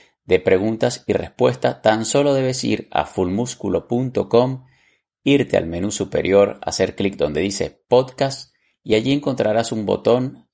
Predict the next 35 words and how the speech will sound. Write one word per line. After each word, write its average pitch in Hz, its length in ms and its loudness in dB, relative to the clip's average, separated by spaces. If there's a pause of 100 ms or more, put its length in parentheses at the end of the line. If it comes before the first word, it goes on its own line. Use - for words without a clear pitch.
(160)
a 92 120 2
través 92 260 2
del 92 220 -2
cual 104 240 2
nos 95 180 -8
puedes 127 540 -2
grabar 90 580 2 (460)
tu 113 120 2
pregunta. 80 640 -2 (220)
Si 101 260 -4
no, 147 400 -2
déjanos 131 640 -2
en 101 240 2
un 156 180 0
comentario 90 880 0
a 90 120 2
este 98 220 -2
episodio 113 680 -2 (340)
la 87 220 2
pregunta 101 480 0
que 95 120 0
tengas 113 600 -2 (180)
y 104 140 -4
será 95 340 4
elegida 107 580 2
para - 180 0
responderla 85 640 -2
en 90 60 -4
una 85 240 -6
próxima 113 440 0
sesión 95 380 -2
de 95 100 4
preguntas 78 680 -2
y 87 100 2
respuestas. - 840 -6